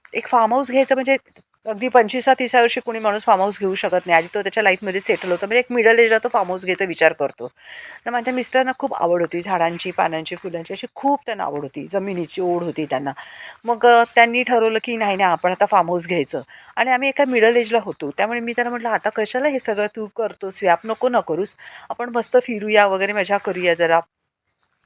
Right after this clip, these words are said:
तर, अ, तो म्हणाला, "नाही, नाही, मला करायचंच आहे, माझं ते एक स्वप्नच आहे ते."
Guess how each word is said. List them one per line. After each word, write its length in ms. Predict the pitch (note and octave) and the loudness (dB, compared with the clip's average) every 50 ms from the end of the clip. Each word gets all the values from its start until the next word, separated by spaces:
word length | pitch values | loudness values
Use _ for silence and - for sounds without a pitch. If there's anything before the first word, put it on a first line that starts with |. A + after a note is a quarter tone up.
| _ - _ _ _ _ _ - - _ _ _ - | _ -20 _ _ _ _ _ -20 -20 _ _ _ 2
तर, 200 | C4+ C4 C4+ C4+ | 4 4 6 6
अ, 600 | C4+ C#4 C4+ C4+ C4+ C4+ C4+ C4+ C4+ C4+ C4+ C4+ C4 _ _ - - | 6 6 8 8 6 6 4 4 4 2 2 0 -2 _ _ -10 -8
तो 40 | |
म्हणाला, 240 | C4 B3+ C4+ C#4 C#4 | -4 -2 0 0 2
"नाही, 140 | C4+ C4 A#3 | 2 2 2
नाही, 120 | G#3 G3 | 2 0
मला 180 | G#3 G3+ G3 G#3+ | 2 4 4 4
करायचंच 420 | A#3 - A3 E3+ F3 F#3+ - A3+ G#3 - | 4 4 4 2 2 2 0 -4 -4 -2
आहे, 60 | F#3+ | -2
माझं 180 | F3 F3 G3 G#3+ - | -2 -2 -2 -2 -2
ते 40 | |
एक 80 | B3 A#3 | -4 -4
स्वप्नच 540 | - - G#3 D3+ - - F#3+ G3+ A3+ A3 - | 0 0 0 0 0 -4 -4 -4 -4 -2 -4
आहे 220 | F#3 E3+ D#3 C3 | -4 -4 -4 -8
ते." 140 | C3+ - C3+ | -8 -10 -12